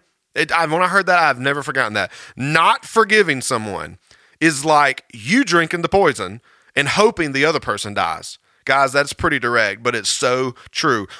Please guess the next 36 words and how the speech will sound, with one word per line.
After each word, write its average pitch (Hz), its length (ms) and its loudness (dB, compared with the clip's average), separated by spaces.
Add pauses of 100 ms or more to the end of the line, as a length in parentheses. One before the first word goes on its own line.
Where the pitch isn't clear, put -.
(100)
You 147 220 -2
have 170 760 0
to 175 180 -2
forgive 135 480 0
because 117 380 -4
God, 107 580 2 (200)
through 165 320 0
Christ, 123 400 0
has 123 220 -2
forgiven 120 580 -4 (260)
you. 120 220 -4
You 120 280 -8
have 117 220 -4
got 135 260 -2
to 143 120 -6
extend 123 420 -4
that 107 160 -4
to 110 100 -6
other 110 160 -4
people. 104 360 -8 (200)
So - 140 -2
that's 131 160 0
number 127 160 -2
one. 113 240 -6
Number 170 180 0
two, 214 400 2 (380)
we 180 200 2
have 196 360 0
to 202 140 -4
forsake 202 540 0
it 113 200 -4 (680)
because 185 360 0
we'll 190 100 0
never 196 260 2
forget 110 360 -6
it. - 100 -14